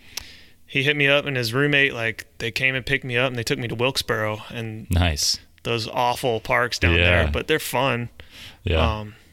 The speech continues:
Speaker 1: so we would skate Wilkesboro, and we would skate, uh, Jefferson. But I didn't have a car my freshman year, so
Speaker 2: Okay,
Speaker 1: I was just
Speaker 2: gotcha.
Speaker 1: kinda, like, skating around campus trying to find lines and
Speaker 2: Yeah.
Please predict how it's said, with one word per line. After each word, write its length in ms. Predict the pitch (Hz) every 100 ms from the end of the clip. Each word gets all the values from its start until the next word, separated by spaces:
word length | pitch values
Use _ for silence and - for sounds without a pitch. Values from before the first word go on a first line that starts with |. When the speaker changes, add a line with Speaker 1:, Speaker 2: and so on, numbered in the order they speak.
| _ - - - -
Speaker 1:
so 300 | - 127 107 - _ - - - _ _
we 120 | 123
would 100 | 120
skate 220 | - 135 120
Wilkesboro, 580 | 120 - 139 131 131
and 100 | 127
we 60 | 123
would 120 | 117
skate, 360 | - 120 117 -
uh, 380 | 113 110 107 110 - - - _ -
Jefferson. 460 | 120 131 113 104 - - _ _ _ _ _ _ -
But 140 | - 127
I 60 |
didn't 100 | 143
have 120 | 123 113
a 40 |
car 320 | - 117 127
my 140 | 110 104
freshman 400 | 123 104 117 107
year, 160 | 104
so 280 | - 123 113 - - -
Speaker 2:
Okay, 340 | 85 80 78 80
Speaker 1:
I 80 | 120
was 100 | 80
just 100 | 80
Speaker 2:
gotcha. 60 | -
Speaker 1:
kinda, 160 | -
like, 180 | 107 107
skating 320 | - 123 110
around 240 | 110 110 110
campus 400 | 117 110 120 -
trying 220 | 127 113
to 40 |
find 280 | 107 113 110
lines 340 | 113 110 110 110
and 180 | 107 104 - _ - 85
Speaker 2:
Yeah. 240 | 80 78